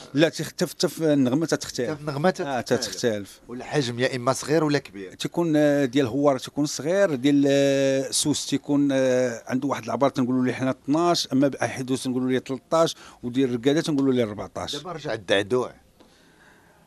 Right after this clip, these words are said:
Speaker 1: الدعدوع، الدعدوع رجع، ولكن رجع ماشي بالصوره الاولى ديالو.
Speaker 2: آه.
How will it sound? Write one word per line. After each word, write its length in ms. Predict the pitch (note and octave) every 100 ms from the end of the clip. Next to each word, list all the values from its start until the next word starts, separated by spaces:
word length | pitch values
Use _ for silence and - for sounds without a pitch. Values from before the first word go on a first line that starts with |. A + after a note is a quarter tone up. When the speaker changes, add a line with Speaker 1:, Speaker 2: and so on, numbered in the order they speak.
| _ _
Speaker 1:
الدعدوع، 420 | A#2+ E3 D#3 D#3+ C3+ - -
الدعدوع 420 | A#2 D#3+ D3+ E3
رجع، 300 | D3 G3+ D#3
ولكن 560 | C3 E3 - E3+ E3+ D#3
رجع 240 | E3 D#3+ C#3+
ماشي 400 | C#3 D#3 D#3 A3+
بالصوره 460 | F3 C3 - F#3 F3
الاولى 480 | E3 F3 F3+ F3 D#3+
ديالو. 420 | C#3 C#3+ B2+ A2
Speaker 2:
آه. 300 | G#2 F#2